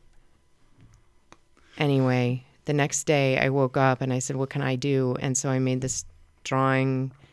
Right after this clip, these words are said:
Maybe it's a painting. It's on paper, so I call it a drawing, but it's actually made of gouache and paper. And it was four words and I put it on Instagram, and I said, "Anyone who wants this drawing, just give five hundred dollars to the A C L U or something."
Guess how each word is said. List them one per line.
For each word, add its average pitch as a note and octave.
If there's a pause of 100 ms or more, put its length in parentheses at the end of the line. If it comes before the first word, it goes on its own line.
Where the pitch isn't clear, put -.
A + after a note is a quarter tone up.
(800)
Maybe C3+
it's C#3
a C3+
painting. C3+
It's C3
on B2+
paper, B2+
so B2+
I B2+
call B2+
it B2
a B2
drawing, B2+
but -
it's A#2
actually B2
made B2
of B2
gouache B2 (640)
and A#2+
paper. B2 (580)
And C#3
it -
was C3
four C#3+
words B2+ (1120)
and C#3+
I C3
put C3+
it B2+
on B2
Instagram, B2
and C3
I B2+
said, B2+
"Anyone C3
who C3+
wants B2+
this C3
drawing, B2
just B2+
give B2+
five B2+
hundred B2
dollars B2
to -
the B2
A -
C B2+
L A#2+
U A#2+
or G#2+
something." A#2